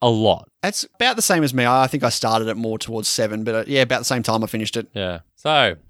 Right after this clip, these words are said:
Speaker 1: did you also jot down that it was four thirty on the thirteenth of May? And now
Speaker 2: I
Speaker 1: you
Speaker 2: was
Speaker 1: suddenly,
Speaker 2: going to.
Speaker 1: and now, now you suddenly realize how relevant that information <laughs> is.
Speaker 2: I was going to. Then I'm like,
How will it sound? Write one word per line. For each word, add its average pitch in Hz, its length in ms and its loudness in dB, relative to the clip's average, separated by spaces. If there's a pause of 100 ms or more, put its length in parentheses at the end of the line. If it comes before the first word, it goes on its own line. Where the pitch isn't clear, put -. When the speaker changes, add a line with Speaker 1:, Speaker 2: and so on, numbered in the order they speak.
Speaker 1:
did 117 140 -6
you 147 160 2
also 151 380 4
jot 143 360 2
down 139 440 2
that 120 140 2
it 110 80 -2
was 107 140 -4
four 131 280 0
thirty 127 420 2
on 120 120 0
the 104 80 -2
thirteenth 113 500 0
of 98 140 -8
May? 113 380 -2 (180)
And 107 100 -8
now 110 160 4
Speaker 2:
I 120 40 4
Speaker 1:
you - 80 2
Speaker 2:
was 123 180 2
Speaker 1:
suddenly, 147 420 4
Speaker 2:
going 175 120 0
to. 160 160 2
Speaker 1:
and 208 160 4
now, 160 140 2 (360)
now 175 100 0
you 175 160 2
suddenly 165 360 0
realize 151 500 2
how 143 200 2
relevant 135 460 2
that 139 160 2
information 135 680 0
<laughs> - 40 -18
is. - 260 -2 (400)
Speaker 2:
I 151 220 6
was 170 220 6
going 151 380 2
to. 151 120 2
Then 143 140 2
I'm 151 100 4
like, 160 220 0